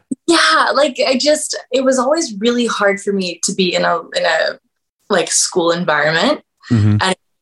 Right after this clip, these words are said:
Speaker 1: I feel, I don't know, I, it always kind of, like, made me really feel hard on myself, um, 'cause I, I wasn't able to keep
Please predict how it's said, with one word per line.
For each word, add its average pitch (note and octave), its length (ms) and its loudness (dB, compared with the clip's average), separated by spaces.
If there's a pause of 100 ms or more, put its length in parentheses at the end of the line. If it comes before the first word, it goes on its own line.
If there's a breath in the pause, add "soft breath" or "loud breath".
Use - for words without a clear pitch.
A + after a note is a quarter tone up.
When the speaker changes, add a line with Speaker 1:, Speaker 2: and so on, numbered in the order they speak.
(260)
Speaker 1:
I F#3 60 -2
feel, E3+ 920 0 (1500)
I G#3 80 2
don't B3 120 4
know, A3 80 2
I, G3 300 -2
it G#3+ 100 0
always B3+ 320 2
kind D#4+ 180 2
of, B3 100 2
like, G3 200 -4
made F3 180 -6
me G3 120 0
really F3+ 320 -2
feel F3 200 2
hard D#3+ 260 -2
on F3+ 100 0
myself, A#3+ 540 0 (500 soft breath)
um, F3 540 -4
'cause G#3+ 160 -6
I, F#3 200 0
I F#3 120 -2
wasn't F#3 480 -2
able F#3 260 0
to G3+ 140 -8
keep - 220 -8